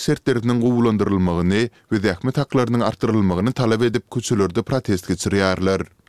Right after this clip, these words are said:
Иран хакимиятләре моңа җавап хөкемендә Сантайдан барха артян протестчылары вә активистлары сорыгы чекеп вә тутык итеп башладылар. Әмма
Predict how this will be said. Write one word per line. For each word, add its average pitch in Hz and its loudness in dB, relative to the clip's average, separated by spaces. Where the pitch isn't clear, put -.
Иран 101 0
хакимиятләре 135 0
моңа 104 2
җавап 113 -2
хөкемендә 110 0
Сантайдан 117 0
барха 123 -2
артян 120 -2
протестчылары 107 0
вә 107 2
активистлары 104 0
сорыгы 98 0
чекеп - -4
вә 123 2
тутык 92 -4
итеп - -10
башладылар. 95 0
Әмма 107 2